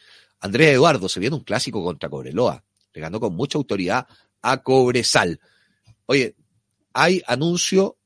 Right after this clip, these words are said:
de venta de entradas para la despedida de Matías Fernández. Colo-Colo vuelve al ruedo en el campeonato nacional. Hubo fútbol femenino. Oye, un saludo para la chica, para Javi Gres.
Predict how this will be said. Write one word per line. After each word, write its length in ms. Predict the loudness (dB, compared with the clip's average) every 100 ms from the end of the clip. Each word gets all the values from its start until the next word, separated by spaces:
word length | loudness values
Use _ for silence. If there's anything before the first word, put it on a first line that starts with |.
| _ _ _ _ _ _ _ _ _ -2
de 120 | 2
venta 260 | 2 2
de 60 | -2
entradas 360 | 0 2 2 4
para 180 | 4
la 80 | 4
despedida 320 | 2 2 2
de 40 | 2
Matías 260 | 2 -2
Fernández. 680 | -2 -6 -8 -18 -20 -20 -20 _ _ _ _ _ _ _ _ _ _ _ _ _ _ _ _ _ _ _ _ _ _
Colo-Colo 440 | 0 4 6 6
vuelve 260 | 8 6 6
al 100 | 4
ruedo 340 | 6 6 4
en 80 | 0
el 100 | -2
campeonato 500 | -2 -4 -4 -4 -4
nacional. 500 | -8 -6 -6 -6 -10 _ _ _ _ _ _ _ 2
Hubo 280 | 4 6 2
fútbol 420 | 2 0 2 0
femenino. 500 | 2 0 0 -2 -2
Oye, 200 | 0 0
un 80 | -2
saludo 320 | -6 -4 -4
para 120 | -4
la 120 | -6 -10
chica, 280 | -10 -10
para 400 | -10 -10 -8 -8
Javi 300 | -6 -2 0 0
Gres. 380 | -2 -4 -16